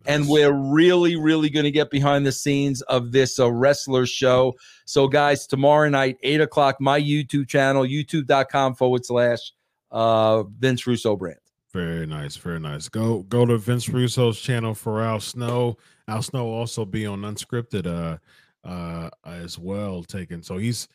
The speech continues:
Speaker 1: Very
Speaker 2: he's
Speaker 1: nice.
Speaker 2: a very, very popular guy, man, because of this. Uh, I mean, he was popular anyways. Uh, but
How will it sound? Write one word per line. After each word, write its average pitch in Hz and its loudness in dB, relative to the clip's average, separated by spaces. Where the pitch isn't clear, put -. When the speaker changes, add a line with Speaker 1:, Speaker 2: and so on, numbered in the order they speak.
Speaker 1:
Very 92 -10
Speaker 2:
he's 160 2
Speaker 1:
nice. 147 4
Speaker 2:
a 120 -2
very, 131 0
very 127 -2
popular 131 0
guy, 123 -2
man, 104 -8
because 101 -8
of 98 -6
this. 98 -8
Uh, 92 -6
I - -8
mean, 139 4
he 165 4
was 123 2
popular 85 -6
anyways. 78 -10
Uh, 107 -4
but 143 4